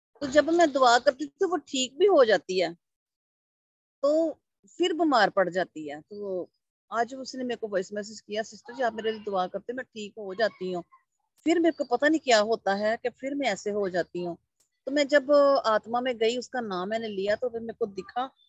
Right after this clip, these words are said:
कि उसके ऊपर कोई छोड़ रहा है कुछ गंदी अशुद्ध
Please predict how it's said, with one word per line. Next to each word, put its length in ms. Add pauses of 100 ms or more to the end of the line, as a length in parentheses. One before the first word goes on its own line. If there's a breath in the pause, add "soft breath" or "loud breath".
(380)
कि 100
उसके 280
ऊपर 300
कोई 360 (840)
छोड़ 320
रहा 100
है 80
कुछ 300
गंदी 420 (840)
अशुद्ध 340